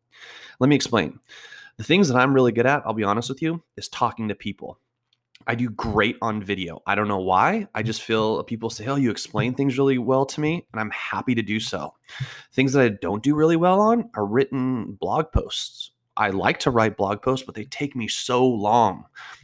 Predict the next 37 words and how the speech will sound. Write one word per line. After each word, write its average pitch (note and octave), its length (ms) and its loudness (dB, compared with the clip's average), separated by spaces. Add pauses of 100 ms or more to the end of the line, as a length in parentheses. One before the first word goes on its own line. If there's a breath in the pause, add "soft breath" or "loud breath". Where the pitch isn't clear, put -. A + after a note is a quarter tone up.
If A2 100 -2
you C3 80 6
guys C3+ 220 4
are B2+ 80 4
in A#2 80 2
my G#2+ 120 2
chiropractic A2 600 -2
business G#2+ 320 -4
club, G2+ 320 -2 (440 loud breath)
every C3+ 160 2
time C#3+ 220 2
I A#2 80 4
write G2+ 340 2
one A2 140 -2
of G#2+ 60 -2
those G2+ 160 0
kinda, G#2 180 -6
like, F#2+ 140 -4
more G2 180 0
profound G2+ 560 -4
posts A#2 500 -2
about G2 280 2
once G#2 240 -2
a G#2 40 -2
week, G#2+ 320 2
it - 120 -12
probably D#3+ 280 4
takes - 320 0
me D#3 60 2
a A#2 60 2
good A2+ 200 2
thirty A#2 280 2
to A#2 80 0
forty-five G#2+ 420 2
minutes A2 300 -2
to, - 160 -10
like, F#2 220 0